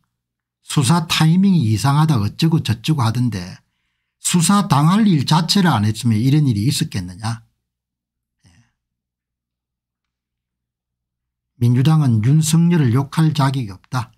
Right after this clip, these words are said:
왜 뒤에서 돈봉투나 돌리는 놈들 때문이다. 민주당은 이런 자들을 우선적으로 빨리 제명하라. 촌스럽게 정치 탄압이라고 제발 하지 말라. 예, 이런 이야기를 합니다.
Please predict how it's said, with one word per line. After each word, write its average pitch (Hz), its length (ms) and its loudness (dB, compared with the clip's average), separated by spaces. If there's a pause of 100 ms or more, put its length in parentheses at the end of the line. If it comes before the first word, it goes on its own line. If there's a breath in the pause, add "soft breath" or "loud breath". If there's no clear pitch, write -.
(480)
왜 185 260 2
뒤에서 160 360 0
돈봉투나 147 720 0
돌리는 127 420 0
놈들 107 400 -2
때문이다. 110 500 -12 (640)
민주당은 151 460 2
이런 170 340 2
자들을 139 300 0
우선적으로 165 680 2
빨리 165 360 2
제명하라. 113 580 -2 (520)
촌스럽게 135 640 0
정치 180 400 0
탄압이라고 117 580 -2
제발 120 320 -2
하지 131 240 -4
말라. 98 460 -8 (580)
예, - 160 -20 (360)
이런 113 260 -4
이야기를 107 280 -12
합니다. - 300 -20